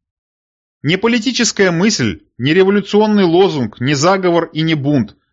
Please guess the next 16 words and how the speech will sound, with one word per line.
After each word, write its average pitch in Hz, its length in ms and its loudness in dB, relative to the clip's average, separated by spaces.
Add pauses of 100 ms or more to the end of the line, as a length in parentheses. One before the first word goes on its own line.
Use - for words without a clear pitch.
а 127 100 -2
стихийное 208 640 0
движение, 147 680 -2 (180)
сразу 175 560 0
испепелившее 175 800 -4
всю - 260 -4
старую 170 440 0
власть 156 340 0
без 139 240 -2
остатка. - 640 -6 (260)
И 196 120 0
в 170 80 -2
городах, 143 640 0
и 131 60 -6
в - 100 -16
провинции, 143 840 -2